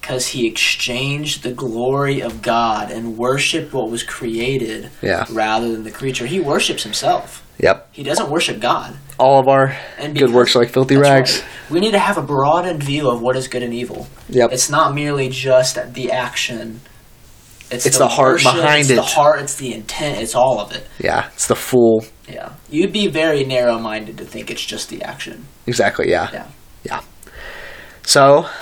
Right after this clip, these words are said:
Speaker 2: seems sad, seems bleak. And then how does he finish it off, guys? Verse eighteen.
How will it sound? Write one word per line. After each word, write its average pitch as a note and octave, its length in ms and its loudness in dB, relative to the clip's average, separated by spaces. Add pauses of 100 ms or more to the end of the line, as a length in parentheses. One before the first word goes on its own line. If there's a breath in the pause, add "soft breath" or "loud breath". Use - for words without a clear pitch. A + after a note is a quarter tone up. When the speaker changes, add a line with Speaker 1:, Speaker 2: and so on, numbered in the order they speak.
(1080 loud breath)
Speaker 2:
seems B2 300 0
sad, B2 360 6
seems A#2+ 240 0
bleak. A#2+ 440 4 (760 loud breath)
And G#2 120 -4
then G#2+ 80 -2
how B2+ 160 4
does C3 140 4
he C#3+ 80 2
finish C3 460 4
it B2+ 80 4
off, G#2 200 4
guys? G2+ 440 2
Verse A#2 420 4
eighteen. G2 760 0